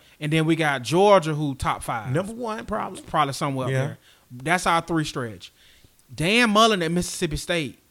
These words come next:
Speaker 1: pretty much went through the same gauntlet. Beat L S U, beat Auburn, beat Texas A and M straight.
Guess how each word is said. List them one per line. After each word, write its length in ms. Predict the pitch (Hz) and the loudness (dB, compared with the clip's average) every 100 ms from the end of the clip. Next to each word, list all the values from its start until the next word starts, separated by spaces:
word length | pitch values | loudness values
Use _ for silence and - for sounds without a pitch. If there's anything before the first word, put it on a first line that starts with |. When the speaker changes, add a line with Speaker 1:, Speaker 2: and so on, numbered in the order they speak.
| - | -4
Speaker 1:
pretty 300 | - 202 208 | 0 0 0
much 180 | 196 185 | -2 -4
went 160 | 185 | -6
through 60 | 170 | -8
the 40 | 156 | -8
same 340 | - 175 160 | -8 -6 -6
gauntlet. 460 | 139 156 95 98 - _ _ _ 101 | -4 -4 -6 -14 -20 _ _ _ 0
Beat 260 | 160 190 | 0 0
L 160 | 170 170 | -2 -2
S 240 | 165 - | -2 -4
U, 220 | 139 123 123 _ _ _ - | -8 -10 -10 _ _ _ 0
beat 240 | 165 175 | 2 2
Auburn, 540 | 151 147 135 123 120 123 _ _ | 0 2 2 0 -6 -8 _ _
beat 220 | 117 165 156 | 4 4 4
Texas 300 | 165 143 139 | -2 -2 -2
A 140 | 139 | -2
and 100 | 135 | -2
M 100 | 113 | -6
straight. 440 | - - - 131 | -8 -8 -6 -8